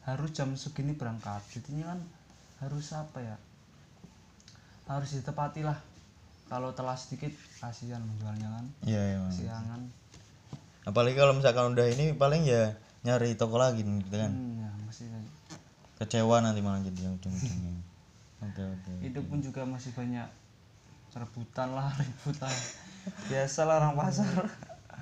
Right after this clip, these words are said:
Speaker 2: Masih ada gitu juga?
Speaker 1: Masih banyak, Mas.
Speaker 2: Walaupun puasa, puasa?
Speaker 1: Masih banyak, Mas.
Speaker 2: Hmm.
Speaker 1: Orang salah uang terus ribut aja.
Speaker 2: <laughs>
Speaker 1: Salah kembalian ribut itu sering. Yes.
Speaker 2: Hmm, oke, oke.
Speaker 1: Dagang mau gimana?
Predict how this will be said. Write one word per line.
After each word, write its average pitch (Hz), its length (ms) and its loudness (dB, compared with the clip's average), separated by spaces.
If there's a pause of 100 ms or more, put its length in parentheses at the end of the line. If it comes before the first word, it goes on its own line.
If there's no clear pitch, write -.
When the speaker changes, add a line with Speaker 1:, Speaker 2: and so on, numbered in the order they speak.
(180)
Speaker 2:
Masih 151 260 4
ada 127 220 2
gitu 113 280 0
juga? 104 240 -4
Speaker 1:
Masih 151 300 0
banyak, 127 320 -4
Mas. 120 240 -8 (320)
Speaker 2:
Walaupun 123 380 6
puasa, 151 340 8
puasa? 170 240 -2 (320)
Speaker 1:
Masih 110 400 -4
banyak, 113 320 -4
Mas. 107 240 -8 (260)
Speaker 2:
Hmm. 120 540 -12 (160)
Speaker 1:
Orang 117 540 -8
salah 123 420 -6
uang 123 480 -4
terus 120 240 -10
ribut 120 320 -8
aja. 113 320 -8 (300)
Speaker 2:
<laughs> 233 260 12
Speaker 1:
Salah 143 320 2
kembalian 143 580 0
ribut 147 460 0
itu 151 240 -4
sering. 135 480 -6 (960)
Yes. 107 320 -12
Speaker 2:
Hmm, 113 160 -8
oke, 107 160 -6 (480)
oke. 95 160 -8
Speaker 1:
Dagang 113 480 -4
mau 131 240 -6
gimana? 107 320 -6